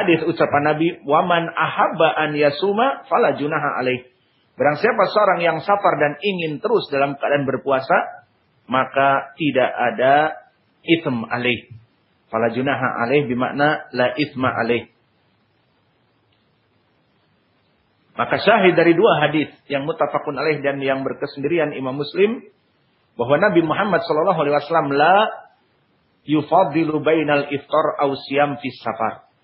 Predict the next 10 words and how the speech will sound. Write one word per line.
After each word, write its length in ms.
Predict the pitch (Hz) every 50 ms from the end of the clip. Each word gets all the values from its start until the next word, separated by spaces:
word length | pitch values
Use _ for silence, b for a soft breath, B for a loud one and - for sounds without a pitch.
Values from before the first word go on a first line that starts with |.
| _ _ _ _ _ _ _ _ _ _ _ -
Walakin 480 | - 113 131 175 190 185 - 170 156 147
al-amr 560 | - 139 147 - - 180 175 165 156 139 135
yarji 560 | 127 147 180 190 165 139 127 147 143 - 143
ila 240 | 139 143 147 147 - -
ikhtiyar 600 | 151 135 - - _ - 127 131 135 151 165 151 139 120
hadal 400 | 127 135 151 147 120 135 131 127
musafir 720 | 127 127 123 - 147 151 147 147 - 175 202 208 214 214 - - - _ _ _ _ _ _ _ _ _ _ _ _
min 240 | - 131 131 127 113
jalbil 400 | 156 170 165 139 123 135 135 127
masalih 640 | 120 123 123 127 - - 160 160 160 170 190 190